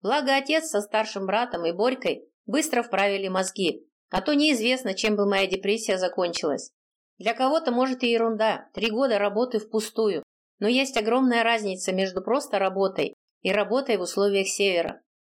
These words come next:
Привыкнуть можно ко всему, но сейчас ни за что бы никогда не согласился на эту проклятую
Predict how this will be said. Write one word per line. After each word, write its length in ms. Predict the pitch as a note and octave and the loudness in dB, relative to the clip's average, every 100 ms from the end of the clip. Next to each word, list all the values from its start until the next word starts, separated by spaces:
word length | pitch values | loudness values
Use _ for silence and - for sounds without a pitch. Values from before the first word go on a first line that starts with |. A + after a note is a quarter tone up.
| - | -4
Привыкнуть 520 | A3 B3 D4+ C#4+ B3 | 0 2 2 2 0
можно 320 | A#3 A#3+ A#3 | 0 0 0
ко 140 | G#3+ G#3 | 0 -2
всему, 540 | - G#3 G3+ E3+ - - | -2 0 0 -2 -6 -4
но 120 | G3 | -2
сейчас 420 | G3+ G3 A#3+ B3 | -2 -2 -2 -2
ни 120 | D4 | -2
за 100 | G3 | -2
что 240 | D4+ - B3 | -2 -2 0
бы 140 | G#3+ | 0
никогда 440 | F#3+ F#3+ F3 F#3+ | -2 -4 -2 -2
не 100 | A3+ | -2
согласился 680 | G#3+ F3+ F3 E3 - A#3 - | -2 -4 -4 -4 -2 -2 -2
на 100 | E3+ | -2
эту 180 | E3+ E3+ | -2 -2
проклятую 680 | - D#3 F#3 G3+ G#3+ E3 | -4 -4 -2 -2 -2 -6